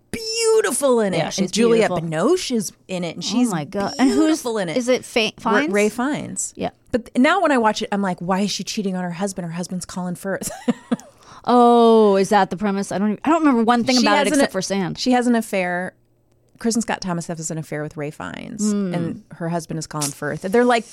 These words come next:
Speaker 1: cartographers. They're going out and doing maps
Speaker 2: Right.
Speaker 1: during the war. And who's the other guy in it? The guy who, you know,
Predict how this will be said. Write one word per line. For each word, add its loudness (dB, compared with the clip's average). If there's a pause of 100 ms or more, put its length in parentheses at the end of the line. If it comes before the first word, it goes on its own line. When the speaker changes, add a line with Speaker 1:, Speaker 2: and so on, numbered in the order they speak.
Speaker 1:
cartographers. -2
They're -2
going 0
out 0
and -4
doing 0
maps 2
Speaker 2:
Right. 4
Speaker 1:
during 0
the -2
war. 4 (640)
And 0 (420)
who's -6
the -4
other -2
guy -2
in -6
it? -10
The -6
guy -2
who, -4 (400)
you 4
know, 0